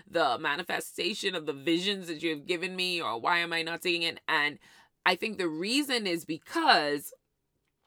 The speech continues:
you don't study in the book day and night.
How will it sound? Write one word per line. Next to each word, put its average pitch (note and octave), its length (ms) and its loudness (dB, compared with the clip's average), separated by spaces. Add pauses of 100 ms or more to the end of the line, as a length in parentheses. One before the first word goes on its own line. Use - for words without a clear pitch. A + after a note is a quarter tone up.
(220)
you D3+ 80 -8
don't F3+ 100 -2
study F#3+ 300 2
in G3 80 -2
the F#3+ 60 -6
book C#4 240 -2 (560)
day E3 180 4
and F3+ 120 -2
night. G#3 280 -8